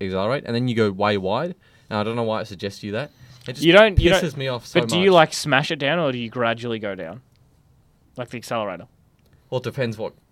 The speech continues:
Speaker 1: depends what corner it is.
Speaker 2: 'Cause most of the time, you shouldn't just smash it down.
Speaker 1: No, like, if
Speaker 2: You
Speaker 1: it's,
Speaker 2: should just
Speaker 1: no, if it's like, if it's like a big corner, you gotta, like, get lo-, really low down the speed. Then I just
Speaker 2: Or you
Speaker 1: gradually
Speaker 2: wait,
Speaker 1: do it.
Speaker 2: like, a second after you've gone past the green.
Speaker 1: Yeah, otherwise,
Speaker 2: and
Speaker 1: I
Speaker 2: then
Speaker 1: know.
Speaker 2: go.
Speaker 1: Then you'll spin out otherwise. But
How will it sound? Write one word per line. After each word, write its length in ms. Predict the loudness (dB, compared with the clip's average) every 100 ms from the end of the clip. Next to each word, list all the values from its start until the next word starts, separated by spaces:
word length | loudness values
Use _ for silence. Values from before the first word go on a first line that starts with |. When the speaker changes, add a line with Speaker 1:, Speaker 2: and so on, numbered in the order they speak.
| _ -20 -20
Speaker 1:
depends 220 | -12 -10
what 100 | -8 -4
corner 300 | -2 -2 -4
it 40 |
is. 180 | -6 -12 -20 _ _ _ _
Speaker 2:
'Cause 120 | -4
most 280 | 4 6 6
of 60 | 0
the 60 |
time, 440 | 2 4 4 2 -4 _ _
you 80 | -8
shouldn't 300 | -4 -2 -2
just 120 | -4 -4
smash 280 | -4 -4
it 80 | -6
down. 320 | -6 -6 -8 -16 _
Speaker 1:
No, 180 | 2 4
like, 220 | 4 2
if 100 | -2
Speaker 2:
You 60 | -4
Speaker 1:
it's, 100 | -6
Speaker 2:
should 140 | -8
just 180 | -12 -16 -8
Speaker 1:
no, 120 | 0 2
if 120 | 2
it's 80 | -2
like, 220 | -4 -4
if 100 | -6
it's 120 | -2
like 120 | 0
a 80 | 0
big 300 | -2 -4 -6
corner, 280 | -4 -4 -2
you 80 | -2
gotta, 180 | -2 -2
like, 340 | -2 -6 -4
get 220 | -4 -4
lo-, 180 | -8 -10 -6
really 260 | -4 -4
low 140 | -2 -2
down 160 | -2
the 60 | -4
speed. 380 | -6 -4 -4 -4
Then 120 | -4
I 240 | -2 -4 -8 -12
just 140 | -4 4
Speaker 2:
Or 100 | 8
you 80 |
Speaker 1:
gradually 120 | 10 10
Speaker 2:
wait, 140 | 10
Speaker 1:
do 60 | 10
it. 20 |
Speaker 2:
like, 160 | 6 6
a 60 |
second 500 | 2 6 6 6 4 6
after 320 | 6 4 2
you've 140 | -2
gone 220 | 0 -2
past 260 | 0 -2 -4
the 80 | -6
green. 380 | -4 -2 -4 0
Speaker 1:
Yeah, 160 | 2
otherwise, 200 | 2 2
Speaker 2:
and 80 | 0
Speaker 1:
I 20 |
Speaker 2:
then 60 | 2
Speaker 1:
know. 100 | 4
Speaker 2:
go. 40 | 4
Speaker 1:
Then 100 | 2
you'll 100 | 0
spin 240 | 0 0
out 160 | 2 2
otherwise. 340 | 0 -2 -4
But 280 | 0 2 0